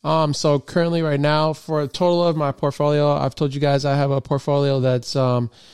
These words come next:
a Roth I R A, and then I have a portion portfolio. It's just, like, a cash account money that I put, and I'm using it as, like, a savings account.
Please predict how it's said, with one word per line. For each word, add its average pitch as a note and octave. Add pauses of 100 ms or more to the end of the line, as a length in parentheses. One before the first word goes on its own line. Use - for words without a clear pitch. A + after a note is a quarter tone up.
(160)
a B2+
Roth D3+
I C#3+
R C3+
A, E3 (420)
and D3
then D3
I C#3
have C3+
a C3
portion D3
portfolio. C#3
It's B2+
just, C#3
like, C3+
a B2+
cash D3
account C3
money C3+
that B2+
I B2+
put, C3+
and C#3
I'm C3+
using C3+
it -
as, B2+
like, C3
a -
savings B2
account. -